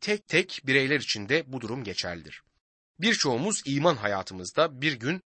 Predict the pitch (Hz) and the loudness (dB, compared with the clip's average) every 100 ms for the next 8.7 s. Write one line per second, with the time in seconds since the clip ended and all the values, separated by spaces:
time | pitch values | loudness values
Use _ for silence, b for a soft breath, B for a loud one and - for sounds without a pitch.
0 | _ 135 185 151 127 190 131 180 135 139 | _ 2 4 4 4 2 0 -4 -2 0
1 | 175 175 - - 160 110 127 - 80 - | -2 -4 -4 2 2 4 0 -2 -6 -10
2 | - _ _ _ _ 123 135 135 - 123 | -10 _ _ _ _ 2 2 2 2 0
3 | 127 233 - _ - 127 131 220 135 120 | 6 4 4 _ -8 -2 0 0 -2 -2
4 | - 170 110 104 98 - 95 95 185 B | 0 2 0 -2 -2 -4 -4 2 2 B
5 | B 190 - 254 226 135 98 - _ 139 | B -4 -2 0 0 0 -2 -8 _ -2
6 | 131 131 123 110 - 110 131 170 - _ | 2 2 0 -2 0 0 2 0 0 _
7 | _ 131 - 135 151 156 110 101 - 127 | _ -2 0 2 6 6 6 0 -2 -2
8 | 123 - - 143 120 170 | -2 0 6 6 8 8